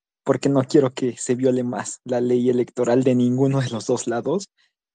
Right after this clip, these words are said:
pero que tengan en cuenta también que, o sea, en cómo va a impactar las conferencias mañaneras y que hay un esquema de comunicación que, guste o no, seguimos normados y que si bien el imne dijo ciertos debates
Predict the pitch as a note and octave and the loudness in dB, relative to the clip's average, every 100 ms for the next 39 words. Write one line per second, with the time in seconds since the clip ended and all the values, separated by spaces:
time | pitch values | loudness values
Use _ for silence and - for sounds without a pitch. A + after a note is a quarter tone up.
0 | _ C#3+ C3+ A#2+ A#2 - _ _ _ _ | _ 4 6 4 0 -6 _ _ _ _
1 | _ _ _ - C3+ B2+ C#3 C3+ A#2+ B2+ | _ _ _ -6 0 2 2 0 2 0
2 | B2+ A#2+ A2+ A#2+ A2+ A#2+ - - - _ | 2 0 0 0 0 -2 -4 -6 -6 _
3 | - B2+ A2 G#2 - - - C#3+ B2+ C#3 | -2 0 0 -2 -4 -12 -6 -4 -2 0
4 | C3+ C3+ C3+ C3 A#2+ - A#2+ F3 C#3 B2 | 2 2 2 -2 -2 2 2 4 2 2
5 | C3 - C3 - G#2+ A2 A#2+ A2+ G#2 G2+ | 2 -2 -8 -4 -4 -4 -6 -4 -6 -4
6 | G2+ G2+ G2+ A#2+ - _ _ _ _ - | -4 -4 -6 -8 -12 _ _ _ _ -6
7 | D3 - C#3 E3 C#3 - C#3+ C3+ C#3+ - | -2 0 2 2 0 -2 -4 -2 -2 -4
8 | C3 B2 B2 A2 - A#2+ C3+ - A#2+ C3 | -6 -6 -6 -6 -4 -6 -8 -6 -4 -4
9 | C3+ - D3 B2+ C#3+ - B2+ B2+ C3+ C#3+ | -4 0 2 2 0 0 -2 0 0 0
10 | D#3+ A2 G2 A#2 C3+ G#2 - - C#3+ B2+ | 2 0 2 2 2 0 -4 -6 -6 2
11 | B2 C3+ B2 C#3 C#3+ C3+ C3+ C#3+ B2 A#2+ | 2 4 4 4 4 4 4 4 4 0
12 | A#2 A2 G#2+ - B2+ C3+ C#3 C3 A2 G2+ | 0 -4 -2 2 2 4 2 4 4 4
13 | G#2 - A2+ A2+ C3 | 4 2 -2 -2 -4